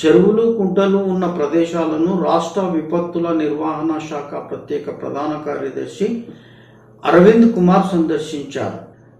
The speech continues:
జిల్లా కేంద్రానికి చేరుకున్న ఆయనకు జిల్లా కలెక్టర్ విజయేంద్ర భోయి, జిల్లా ఎస్పీ జానకి, అదనపు కలెక్టర్లు శివేంద్ర ప్రతాప్, నరసింహారెడ్డి, వివిధ శాఖల అధికారులు, సిబ్బంది స్వాగతం పలికారు.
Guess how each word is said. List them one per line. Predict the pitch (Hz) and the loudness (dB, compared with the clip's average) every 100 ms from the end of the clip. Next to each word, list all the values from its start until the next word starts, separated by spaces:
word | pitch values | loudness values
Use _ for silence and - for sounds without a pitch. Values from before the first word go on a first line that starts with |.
| - | -6
జిల్లా | 165 185 220 226 | 2 6 6 6
కేంద్రానికి | 220 214 220 208 190 185 190 | 4 4 4 4 0 0 2
చేరుకున్న | 190 180 196 | 2 0 0
ఆయనకు | 180 160 165 185 175 220 | 2 4 4 2 0 0
జిల్లా | 196 180 185 | 2 0 0
కలెక్టర్ | 185 175 175 170 | 0 -2 -2 -4
విజయేంద్ర | 160 156 160 170 165 165 | -4 0 2 4 4 0
భోయి, | 151 160 196 | 0 0 0
జిల్లా | 180 175 165 170 | 0 0 0 0
ఎస్పీ | 165 156 - 151 | 0 -2 -8 -6
జానకి, | 151 143 151 156 202 220 | -4 -4 -4 -4 -6 -6
అదనపు | 151 151 165 165 | -6 -4 -4 -4
కలెక్టర్లు | 156 151 151 - 151 147 | -8 -8 -8 -8 -8 -8
శివేంద్ర | - 143 147 156 143 | -8 -6 -4 -2 -6
ప్రతాప్, | - 143 170 180 175 | -10 -8 -4 -4 -6
నరసింహారెడ్డి, | 151 131 - 147 143 143 139 190 233 - - - - | -10 -10 -10 -10 -8 -10 -4 -2 -2 -6 -14 -20 -10
వివిధ | 139 170 180 | 0 4 6
శాఖల | 175 175 180 196 | 4 2 0 2
అధికారులు, | 185 180 175 175 180 175 170 | 2 2 0 0 0 0 0
సిబ్బంది | - - 156 160 185 | -4 -8 -4 -2 -2
స్వాగతం | 190 - 147 156 156 151 147 | -4 -2 -2 -2 -4 -8 -8
పలికారు. | 135 - 123 92 - | -8 -6 -6 -6 -10